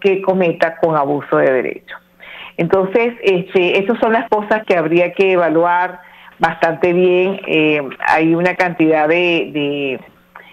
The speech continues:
de, mm, de requisitos que, que son fundamentales para que una persona pueda formar parte de una junta de condominio, además de ser propietario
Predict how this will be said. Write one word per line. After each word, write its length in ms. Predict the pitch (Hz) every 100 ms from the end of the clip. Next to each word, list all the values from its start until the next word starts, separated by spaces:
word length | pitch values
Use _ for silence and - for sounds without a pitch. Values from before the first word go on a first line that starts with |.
| - - -
de, 580 | 151 165 160 156 151 151
mm, 1400 | 143 143 139 120 92 - - _ _ _ _ _ _ 165
de 120 | 185
requisitos 880 | 170 180 - - - 233 202 156 131 -
que, 560 | - 156 156 151 147 -
que 180 | - 151 135
son 180 | 170 160
fundamentales 1000 | - 202 190 170 151 - 170 165 175 196 190 - - - _ -
para 300 | 185 160 -
que 100 | 160
una 180 | 165
persona 480 | 175 180 - 175 175
pueda 260 | 185 185 180
formar 420 | 185 170 165 160
parte 320 | 190 180 -
de 40 | 151
una 180 | 151
junta 280 | 165 165 156
de 80 | 165
condominio, 500 | 165 165 175 180 175
además 480 | - 151 143 160 196
de 180 | 202 156
ser 240 | 160 156
propietario 920 | 156 190 185 160 147 165 165 170 202